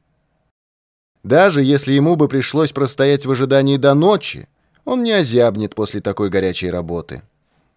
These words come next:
«Плохо же вы изволите чествовать победителя», — сказал Вальдемар Фицурс. «Вы хотите заставить его ждать до тех пор, пока мы не скажем вашей светлости того, о чем мы понятия не имеем?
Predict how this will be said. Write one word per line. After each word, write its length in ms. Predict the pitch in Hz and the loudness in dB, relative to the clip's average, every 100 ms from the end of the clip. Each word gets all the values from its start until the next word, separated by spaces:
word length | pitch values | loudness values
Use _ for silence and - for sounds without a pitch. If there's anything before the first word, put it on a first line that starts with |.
| _ | _
«Плохо 400 | 101 123 170 175 | -2 0 2 0
же 160 | 156 170 | 0 2
вы 160 | 170 | 2
изволите 540 | 156 139 165 170 151 151 | 2 2 4 2 0 -2
чествовать 580 | 147 156 - 151 147 | 0 -2 -2 -2 -2
победителя», — 720 | - 139 117 113 156 131 85 73 - _ | -2 -2 -2 -4 -4 -4 -6 -10 -18 _
сказал 440 | - 107 101 113 | -6 -4 0 0
Вальдемар 520 | 98 104 92 104 104 | 0 -4 -2 -2 -2
Фицурс. 800 | - 101 - - 98 90 - - _ _ _ _ _ _ _ _ _ _ _ _ _ _ _ _ - | -6 -10 -12 -12 -8 -8 -8 -18 _ _ _ _ _ _ _ _ _ _ _ _ _ _ _ _ -2
«Вы 140 | 120 | -2
хотите 400 | 127 131 151 131 | 0 0 -2 -2
заставить 520 | 123 120 139 131 117 | -2 0 2 0 0
его 160 | 120 120 | -2 -2
ждать 320 | 98 117 123 | 0 0 0
до 120 | 110 | -2
тех 260 | 104 104 - | -4 -6 -4
пор, 260 | 117 127 - - - | 0 0 -2 -20 -4
пока 240 | 113 139 | -2 2
мы 180 | 131 147 | 4 4
не 120 | 139 | 4
скажем 480 | 127 - 131 123 120 | 2 0 0 0 -2
вашей 300 | 107 120 117 | 0 0 -2
светлости 600 | - 98 123 113 101 - | -4 -2 -2 -2 -8 -8
того, 460 | 101 90 87 107 113 - - | -6 -4 -2 -2 -2 -6 -12
о 100 | 87 | -8
чем 220 | - 117 | -2 -2
мы 140 | 110 | 0
понятия 540 | 101 87 92 127 135 101 | -2 -4 -2 -4 -4 -6
не 200 | 87 80 | -6 -6
имеем? 320 | 76 69 - | -8 -10 -14